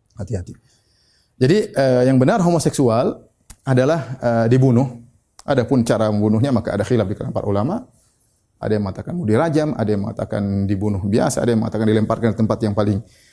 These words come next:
tinggi, ada yang mengatakan dibakar, sampai ada yang mengatakan dibakar. Kenapa ini orang melakukan dosa yang keluar dari fitrah dibakar? Sampai ada yang mengatakan demikian. Ini mak-, maksudnya khilaf di kalangan para ulama. Adapun lesbi atau sihak dalam bahasa Arab, maka cuma di, eh,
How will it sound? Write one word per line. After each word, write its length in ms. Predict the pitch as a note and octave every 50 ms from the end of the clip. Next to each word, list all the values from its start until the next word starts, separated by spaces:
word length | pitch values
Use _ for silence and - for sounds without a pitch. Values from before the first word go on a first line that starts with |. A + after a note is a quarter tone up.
| _ _ -
tinggi, 240 | G3 G#3 F#3 D3+
ada 160 | C3+ A#2+ B2 A#2
yang 80 | A2+
mengatakan 320 | A2 A2 - A2+ - A#2+ A#2
dibakar, 480 | A#2 A2+ A2 E3 F#3 F3+ - D3+ B2+
sampai 240 | G#2+ A2+ C3 C3+ D#3+
ada 40 | F3 F3
yang 80 | D3+
mengatakan 240 | C#3+ - D3+ D3+ D3+
dibakar. 400 | C#3 B2 A#2+ B2 A2+ A2+ A2 A2+
Kenapa 240 | B2+ B2+ C#3 C3+ D3
ini 160 | D3 C#3+ C3+
orang 320 | C3 C3 C3+ D3+ D3 C3
melakukan 400 | B2 B2 B2+ B2 A2 D3 C#3 C3
dosa 240 | B2+ C3 B2 - C#3+ C#3+
yang 220 | C3+ B2 A2+ A2+
keluar 240 | A2 A#2+ C3 B2+ B2
dari 80 | A#2+
fitrah 320 | A2+ - D3 C#3+ - D3+ C#3
dibakar? 480 | B2+ A2+ B2 C3+ C3 - G#2+ F#2 - - - - _ _ _ -
Sampai 160 | A#2+ A2 B2+
ada 60 | B2+ C3
yang 80 | A#2
mengatakan 200 | A2+ A2 A2+ G#2 G2+
demikian. 140 | G#2+ C3 E3
Ini 60 | F3 -
mak-, 100 | - -
maksudnya 240 | C3+ A#2 - D3 B2
khilaf 200 | - C#3+ B2+ A2
di 40 | A2+ A2
kalangan 140 | A2 G2+ G#2
para 80 | -
ulama. 200 | - G#2 A2+ - - - - - - - - - _
Adapun 280 | C#3 D3 G#3 G#3+ B3+ B3+ A#3+
lesbi 320 | A#3+ - - D3 D3+ E3+
atau 180 | D#3+ D3 - D3+
sihak 380 | - - D#3+ A#2+ D#3+ D3+ C3
dalam 240 | C3+ C3 C3 B2+ A#2+
bahasa 240 | A#2 A#2 - - -
Arab, 400 | A2+ C3 E3 G3+ - - - - _ _ _ _ _ _ _ _ -
maka 440 | F3 E3+ D#3+ - D#3+ F#3 F3+ -
cuma 560 | - E3 D#3 D#3 D#3+ F3 F3 D#3+ - - - _ _
di, 480 | - C#3 A#2 B2+ D3 D#3 D#3+ D#3+ D#3+ - - - -
eh, 1040 | - C#2 C2+ C2 C2 C2 C2 C#2 C#2+ C#2+ C#2 C#2+ D2 C#2+ C#2+ C#2+ C#2+ C#2 C#2 C#2